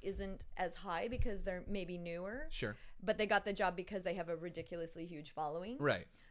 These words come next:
Speaker 1: Um, I, I honestly don't know for myself. Perhaps
Speaker 2: 'Cause
Speaker 1: sometimes.
Speaker 2: we were ta-, you were talking about how they su-, they're supportive and they do all this awesome stuff for you. I didn't
Speaker 1: They
Speaker 2: know if
Speaker 1: do.
Speaker 2: it, if it
Speaker 1: I
Speaker 2: goes
Speaker 1: wonder.
Speaker 2: one-to-one like that or if it's something
Speaker 1: I don't
Speaker 2: else.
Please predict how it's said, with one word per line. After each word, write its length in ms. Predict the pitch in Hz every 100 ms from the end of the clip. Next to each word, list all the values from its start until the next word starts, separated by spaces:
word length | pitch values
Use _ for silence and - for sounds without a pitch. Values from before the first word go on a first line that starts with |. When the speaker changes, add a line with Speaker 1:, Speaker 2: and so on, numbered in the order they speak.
| -
Speaker 1:
Um, 480 | 196 190 185 180 180 175 - - - _ _ _ _ - - - - -
I, 180 | 226 -
I 120 | 220 180 -
honestly 420 | 220 247 320 - 294
don't 280 | 247 226
know 380 | 220 226 254 302
for 180 | - 214
myself. 500 | 185 165 165 147 131 - - - 147 180 -
Perhaps 540 | 208 185 175 190 -
Speaker 2:
'Cause 60 | -
Speaker 1:
sometimes. 440 | 277 269 269 208
Speaker 2:
we 140 | 220 240
were 80 |
ta-, 180 | 233 226
you 120 | 190 214
were 80 |
talking 180 | 220 196
about 120 | 180
how 80 | 175
they 100 | 160 151
su-, 160 | - -
they're 100 | 151
supportive 460 | - 139 202 185
and 100 | 147
they 60 | 143
do 160 | 143 170
all 60 |
this 100 | 151
awesome 220 | 156 139 156
stuff 220 | 185 170
for 60 | 147
you. 60 |
I 80 | 113
didn't 180 | 190 196
Speaker 1:
They 60 | 196
Speaker 2:
know 100 | 180
if 100 | 175
Speaker 1:
do. 60 |
Speaker 2:
it, 140 | 165 - - - - -
if 80 | 202
it 0 |
Speaker 1:
I 120 | 294
Speaker 2:
goes 140 | 202 214 190
Speaker 1:
wonder. 40 | 214 190
Speaker 2:
one-to-one 240 | 160 196 202
like 200 | 160 -
that 200 | 139 139
or 60 |
if 100 | 139
it's 140 | 143 -
something 240 | 185 247
Speaker 1:
I 40 |
don't 120 | 320 339
Speaker 2:
else. 160 | 143